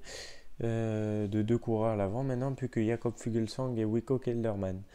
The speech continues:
Donc,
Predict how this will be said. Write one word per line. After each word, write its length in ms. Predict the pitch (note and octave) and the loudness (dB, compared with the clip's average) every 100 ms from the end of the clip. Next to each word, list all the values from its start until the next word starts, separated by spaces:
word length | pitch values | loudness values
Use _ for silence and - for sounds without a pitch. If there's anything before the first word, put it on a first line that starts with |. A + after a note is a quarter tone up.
| - - - - - - - - - - - - - - - - - - - - - - - - - - - | -20 -20 -20 -16 -14 -14 -14 -18 -18 -20 -20 -20 -18 -8 -6 -6 -10 -14 -14 -14 -14 -14 -14 -14 -20 -18 -4
Donc, 400 | B2 B2 A#2 - | 0 2 0 -6